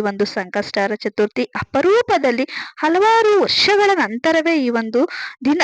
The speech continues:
ಬಂದಿದೆ ಅಂತಾನೆ ಹೇಳ್ಬೋದು ಸ್ನೇಹಿತರೆ. ಈ ಪ್ರತಿಯೊಬ್ರು ಕೂಡ ನಾಳೆ ತಪ್ಪದಲ್ಲೇ ಈ ಒಂದು ಗಣೇಶ ಚತುರ್ಥಿಯನ್ನ ಆಚರಣೆಯನ್ನ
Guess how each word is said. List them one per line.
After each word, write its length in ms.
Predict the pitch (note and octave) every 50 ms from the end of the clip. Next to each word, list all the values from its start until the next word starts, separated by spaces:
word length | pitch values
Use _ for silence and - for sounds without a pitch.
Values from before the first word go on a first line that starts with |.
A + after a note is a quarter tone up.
| - D4 C4+
ಬಂದಿದೆ 340 | C4 A#3+ A3 A#3 A3 A3+ A3
ಅಂತಾನೆ 280 | A3 G#3+ - G#3+ G#3+ G#3 G3+
ಹೇಳ್ಬೋದು 300 | G3+ G#3+ G#3+ G3 - G#3 -
ಸ್ನೇಹಿತರೆ. 400 | G#3 F#3 E3+ - - C4 F4 A4+ - - B3 D#4+
ಈ 20 | F4 - - -
ಪ್ರತಿಯೊಬ್ರು 580 | C#4 - _ - A#4+ A#4 G#4 E4+ D4+ D4 C#4+ - - B3+
ಕೂಡ 100 | A#3+ A#3 A#3+ B3 A#3
ನಾಳೆ 220 | A#3 A3 A3 A3+ A#3+ - -
ತಪ್ಪದಲ್ಲೇ 540 | D4 - _ - B4+ A4+ A4 F4 D4 C#4 D4 D#4+ - - - - - _ A#3 B3
ಈ 40 | A#3+ A#3
ಒಂದು 220 | A#3 A3+ A3+ A#3+ B3 G#3+ G#3+
ಗಣೇಶ 280 | G#3 A3+ D4 - - G#4 F#4 - -
ಚತುರ್ಥಿಯನ್ನ 560 | A#3+ - - A3 A3 - - A3 G#3 G#3+ D4 G#4 G#4 C#4+
ಆಚರಣೆಯನ್ನ 580 | A3+ - - - G3+ G3 G3 F#3+ G3 G3 A3 F4